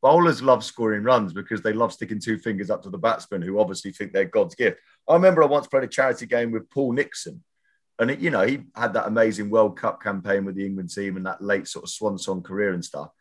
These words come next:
All he gave a shit about was that he took a first class wicket. It's his favourite thing in his career was, I think when cricketers do things they're not expected to do, is definitely their favourite part.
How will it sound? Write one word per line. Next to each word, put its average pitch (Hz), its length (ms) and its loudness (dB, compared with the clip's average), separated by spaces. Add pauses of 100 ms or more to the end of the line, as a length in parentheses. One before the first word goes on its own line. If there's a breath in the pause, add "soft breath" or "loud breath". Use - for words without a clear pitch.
(320)
All 160 180 4
he 160 80 4
gave 143 180 2
a 127 60 -4
shit 127 240 -6
about 85 300 -4
was 90 100 -12
that - 80 -10
he 90 80 -14
took 95 160 -12
a - 60 -18
first - 300 -2
class 92 260 -4
wicket. - 320 -14 (540)
It's - 80 -20
his 104 100 -14
favourite 139 720 2
thing 127 220 2
in 107 80 0
his 104 100 -4
career 110 400 2
was, 95 160 -6
I 127 120 2
think 170 200 0
when 147 140 4
cricketers 156 380 -2
do 139 120 -8
things 127 240 -6
they're 120 100 4
not 123 140 2
expected - 520 -2
to 113 60 -6
do, 98 280 2
is 85 80 -10
definitely 98 400 -2
their 95 140 -2
favourite 98 440 -2
part. 107 220 2